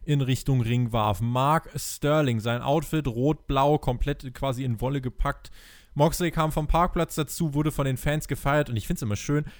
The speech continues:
wenn man bei ihm wirklich so dieses Leuchten in den Augen sieht, wenn, wenn er die Fans dann, äh, wenn er Augenkontakt mit denen aufnehmen kann. Seit dem ausführlichen Interview beim Wrestling Observer ist mir der gute Herr Moxley noch um einiges sympathischer geworden.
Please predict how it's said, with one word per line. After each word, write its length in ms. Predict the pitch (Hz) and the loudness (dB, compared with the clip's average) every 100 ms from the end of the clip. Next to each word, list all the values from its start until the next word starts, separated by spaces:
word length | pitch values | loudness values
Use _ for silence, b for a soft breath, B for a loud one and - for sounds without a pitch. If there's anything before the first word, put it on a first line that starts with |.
| B - | B -6
wenn 140 | 117 | -4
man 220 | 110 117 - | -4 -6 -10
bei 160 | - 117 | -6 -2
ihm 200 | 147 151 | 0 0
wirklich 220 | 156 131 | 0 -2
so 80 | 123 | -2
dieses 260 | 117 104 | -8 -6
Leuchten 360 | 95 117 185 147 | 0 2 2 2
in 60 | 113 | 2
den 100 | 110 | 0
Augen 340 | 113 185 156 | 0 2 2
sieht, 320 | 107 107 139 | 0 -4 -4
wenn, 180 | 120 127 | -4 -2
wenn 120 | 107 | 0
er 80 | 104 | 0
die 100 | 98 | 0
Fans 380 | - 127 185 - | -2 -2 0 -2
dann, 180 | 98 117 | -6 -4
äh, 220 | 104 95 B B | -4 -4 B B
wenn 100 | 117 | -8
er 80 | 123 | -2
Augenkontakt 560 | 151 180 135 107 120 110 | 0 0 -2 -4 -6 -6
mit 100 | 107 | -6
denen 120 | 104 | -4
aufnehmen 420 | 104 - 104 98 | -4 -4 -4 -4
kann. 300 | - 101 123 B B - | -6 -6 -6 B B -10
Seit 240 | - 104 | -8 0
dem 300 | 110 107 107 - - | 2 2 0 -8 -2
ausführlichen 480 | 135 - 131 117 120 | 0 2 0 0 -2
Interview 340 | 135 131 120 | -2 -2 -2
beim 200 | 120 107 | -2 0
Wrestling 300 | 113 - 123 | 0 -2 -4
Observer 760 | 110 107 117 117 113 110 123 - | -4 -2 -2 0 0 -2 -4 -12
ist 160 | 120 - | -10 -6
mir 100 | 110 | -2
der 120 | 104 | -2
gute 200 | 117 120 | -2 -2
Herr 80 | 110 | 0
Moxley 300 | 110 - 120 | -2 -2 -2
noch 80 | 104 | -2
um 100 | 120 | -2
einiges 320 | 160 165 143 | -2 -2 -2
sympathischer 520 | 156 - 185 143 135 | 0 2 2 -2 -2
geworden. 360 | 120 117 131 | -2 -2 -2